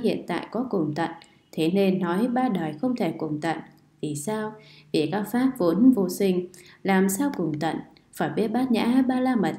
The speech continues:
là không cùng tận nên phó chúc, như người đem bình dầu thơm phó chúc cho đệ tử, tuy không phải vì tiếc cái bình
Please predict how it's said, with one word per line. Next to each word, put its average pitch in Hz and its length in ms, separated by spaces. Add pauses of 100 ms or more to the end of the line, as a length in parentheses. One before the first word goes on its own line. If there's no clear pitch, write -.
là 156 160
không 247 220
cùng 147 260
tận 156 200
nên 240 220
phó 196 180
chúc, 302 180 (260)
như 214 120
người 165 280
đem 185 280
bình 170 220
dầu 160 340
thơm 196 260 (260)
phó 202 160
chúc 311 220
cho 302 140
đệ 202 280
tử, 170 260 (320)
tuy 185 300
không 180 140
phải 165 360
vì 170 240
tiếc 294 160
cái 294 140
bình 175 380